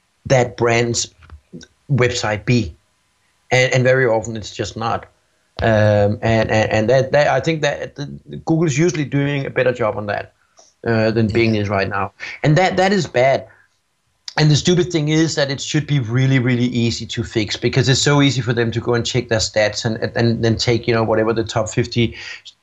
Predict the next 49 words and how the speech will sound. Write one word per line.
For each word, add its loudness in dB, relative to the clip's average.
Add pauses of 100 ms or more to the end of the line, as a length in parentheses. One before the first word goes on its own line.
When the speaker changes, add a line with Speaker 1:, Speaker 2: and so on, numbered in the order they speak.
Speaker 1:
brand 0
terms 0
and -2
then, 0
then, 2
uh, 2
uh, 0 (480)
i-, 4
if, 2
if 0
they 0
can't -2
fix -4
it -8
algorithmically, -2
then 0
at -2
least -2
just 0
make 2
a, 2
a -2
manual 0
join 0
between -4
those 2
brand -2
searches -2
and 0
the 2
real 2
brand -2
website. -2 (520)
Uh, 2 (180)
it 0
shouldn't 0
really 0
be 0
that 0
difficult. -2
But, -2 (520)
uh, 2
I 2
guess 0
it's, -2
it's -2
with 0
Bing, 0
it's, -6